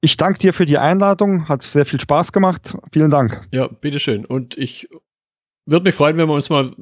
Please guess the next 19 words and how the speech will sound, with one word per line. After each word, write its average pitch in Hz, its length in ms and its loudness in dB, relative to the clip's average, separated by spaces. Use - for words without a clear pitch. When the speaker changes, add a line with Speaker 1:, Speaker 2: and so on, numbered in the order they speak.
Speaker 2:
mal 135 240 -2
im 127 80 -2
realen 123 400 0
Leben, 127 360 -4
nicht 123 260 -6
nur 120 320 -2
über 123 200 -10
Skype 113 340 -6
hier 120 140 -6
begegnen. 110 440 -12
Speaker 1:
Das - 240 -2
wird 165 140 2
Sicherheit, 131 460 4
äh, 123 240 4
mit 123 180 4
Sicherheit 135 320 4
irgendwie 123 300 4
machbar 107 300 0
sein. 92 220 0